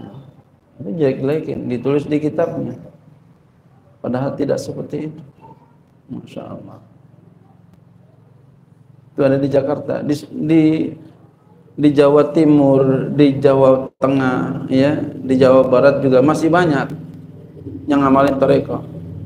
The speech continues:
Di Banten itu masih banyak. Ya. Abah Uci itu, thariqah itu beliau.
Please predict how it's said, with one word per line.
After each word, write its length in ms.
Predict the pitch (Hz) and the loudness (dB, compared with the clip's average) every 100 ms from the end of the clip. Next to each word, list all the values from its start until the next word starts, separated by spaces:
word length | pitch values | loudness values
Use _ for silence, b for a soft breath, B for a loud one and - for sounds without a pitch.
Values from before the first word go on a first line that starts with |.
| - | 0
Di 220 | 151 147 | 4 4
Banten 760 | 127 156 156 156 143 139 143 - | 4 2 2 2 2 0 0 -4
itu 140 | - 214 | 0 0
masih 300 | 185 160 160 | 2 0 0
banyak. 360 | 185 175 143 - - - - - - - - - - | 0 0 -6 -8 -14 -18 -20 -20 -20 -20 -20 -20 -12
Ya. 120 | 120 110 - - - - - - b b b b b - - | -12 -12 -18 -20 -20 -20 -20 -20 b b b b b -20 -6
Abah 240 | 117 117 127 | -2 -2 0
Uci 400 | 131 - 185 - | -2 -2 -4 -4
itu, 100 | - - - | -10 -10 0
thariqah 400 | 147 185 170 156 | 2 2 0 -2
itu 160 | 147 | -4
beliau. 320 | 131 127 104 | -6 -6 -8